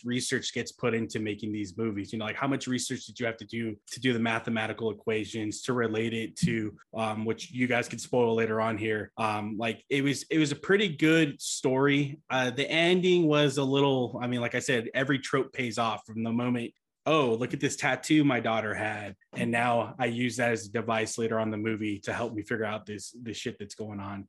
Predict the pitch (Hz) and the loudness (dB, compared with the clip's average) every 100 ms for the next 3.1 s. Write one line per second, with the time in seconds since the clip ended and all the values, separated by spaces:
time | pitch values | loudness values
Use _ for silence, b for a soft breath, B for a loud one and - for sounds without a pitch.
0 | - 120 120 156 165 233 277 247 226 214 | -2 0 2 2 2 4 6 8 8 6
1 | 220 220 151 120 143 135 127 107 139 135 | 6 4 2 2 0 2 -2 -2 -2 2
2 | 156 127 131 147 147 135 127 120 107 104 | 4 6 4 4 2 0 2 2 0 -4